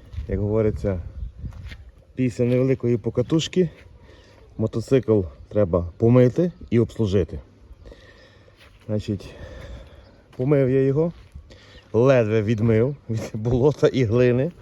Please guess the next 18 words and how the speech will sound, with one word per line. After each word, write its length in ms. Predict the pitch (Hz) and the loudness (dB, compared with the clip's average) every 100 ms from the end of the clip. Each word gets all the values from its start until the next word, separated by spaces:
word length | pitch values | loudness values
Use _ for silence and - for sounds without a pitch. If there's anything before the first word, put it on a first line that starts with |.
| - - - - - - - - - | -20 -20 -20 -20 -20 -20 -20 -18 -6
І 320 | 165 196 175 - - - - - | 0 0 0 -6 -20 -20 -20 -10
зараз 380 | 95 120 113 101 | 0 2 2 -4
покажу 400 | 104 104 113 104 | -6 -4 -2 0
вам, 220 | 110 98 | 0 0
як 200 | 98 90 | -2 -2
я 300 | 95 127 135 | 0 2 2
змазую 680 | 95 107 117 104 101 87 78 | 0 0 0 0 -2 -4 -4
цепку. 480 | - 87 - - 69 _ _ _ - - - - - - | 0 0 -2 -10 -10 _ _ _ -20 -20 -20 -20 -20 -8
Тобто 540 | - 101 - 92 87 76 - - - _ _ _ _ | 2 2 2 0 0 -4 -16 -20 -20 _ _ _ _
без 320 | - - 147 - | -10 2 2 2
спреїв, 680 | - 120 113 113 123 147 - _ _ _ - - - - - - | 0 4 6 6 4 0 -10 _ _ _ -20 -20 -20 -20 -18 -10
без 600 | - 123 127 - - - - - - - | 4 6 6 2 -14 -12 -10 -10 -10 -10
дорогезних 880 | 92 92 120 120 127 131 104 110 95 - - - - - - - - - | -6 -2 0 2 2 2 4 2 0 -6 -20 -20 -20 -20 -20 -18 -20 -12
засобів, 720 | 101 123 113 - 110 135 190 175 - - - - - - - | 0 2 2 -2 -2 2 2 0 -16 -20 -20 -20 -20 -20 -8
а 80 | 107 | -6
простим 420 | - 117 - 151 | 0 0 4 4
звичайним 560 | 117 117 - 110 101 98 | 6 2 4 4 4 4
методом. 560 | 113 110 117 131 175 | 4 4 4 2 2